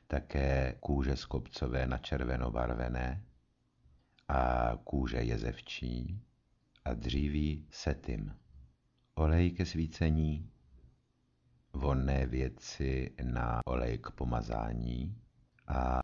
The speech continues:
koření pro kadidlo. Kamení onychinové a další vzácné kameny ke vsazování do náramníku a náprsníku.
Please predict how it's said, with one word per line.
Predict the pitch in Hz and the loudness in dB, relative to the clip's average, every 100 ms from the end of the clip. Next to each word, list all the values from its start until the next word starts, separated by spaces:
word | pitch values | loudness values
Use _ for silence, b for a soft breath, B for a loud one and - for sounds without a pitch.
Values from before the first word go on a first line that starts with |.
| - _ - | -4 _ -4
koření | 78 71 76 76 73 71 67 71 - | 0 2 4 4 4 2 0 -4 -8
pro | - 65 | -4 -2
kadidlo. | 62 71 57 58 53 57 - _ _ _ _ _ _ - | -2 -2 -2 -4 -4 -8 -10 _ _ _ _ _ _ 0
Kamení | - 85 82 67 | 6 8 8 6
onychinové | 69 76 76 85 82 80 85 95 113 - _ _ | 4 2 4 4 4 4 2 0 -6 -16 _ _
a | 69 | -2
další | 62 62 62 - | 0 -2 -2 -2
vzácné | 67 65 67 - 69 | 0 0 -2 -2 -2
kameny | - 69 69 69 | 0 0 2 0
ke | - | -2
vsazování | 71 - 69 69 65 65 69 67 | -4 -2 0 2 2 2 2 2
do | 67 | 2
náramníku | 65 65 65 69 67 69 - - | 2 2 2 2 4 2 -2 -2
a | 71 | 0
náprsníku. | 65 64 60 58 - 62 60 - 67 | 0 0 -2 -6 -6 -8 -8 -8 -8